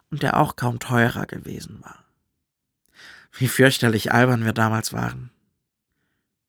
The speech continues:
Wie ich ernsthaft geglaubt habe, es wäre romantisch, dir in dieser Karaoke-Bar ein Lied zu singen. Ich weiß nicht mehr welches, aber es hat mir einiges bedeutet.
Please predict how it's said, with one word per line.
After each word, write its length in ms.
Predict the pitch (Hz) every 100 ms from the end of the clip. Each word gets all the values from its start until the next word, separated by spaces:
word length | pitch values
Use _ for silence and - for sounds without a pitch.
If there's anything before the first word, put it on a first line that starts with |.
| _ _ _ _ _ _ _
Wie 180 | 143 147
ich 180 | -
ernsthaft 500 | 147 151 165 175 160
geglaubt 480 | - 151 135 135 -
habe, 260 | 151 143 143 - - -
es 200 | - 135
wäre 260 | 139 147 143
romantisch, 760 | 131 131 123 123 127 - 160 -
dir 140 | 151
in 100 | 143
dieser 240 | 135 127
Karaoke-Bar 760 | 123 120 120 117 120 - 135 123
ein 160 | 120 139
Lied 200 | 160 -
zu 120 | 113
singen. 440 | 98 110 - - _ _ _ _ _ _ _ _ _ _
Ich 120 | 127 120
weiß 260 | 127 131
nicht 140 | 117 -
mehr 140 | 120
welches, 380 | 127 131 - - - - - - -
aber 120 | 135
es 140 | 139
hat 140 | 143 -
mir 160 | 143
einiges 420 | 127 135 135 131
bedeutet. 680 | - 139 135 - - - -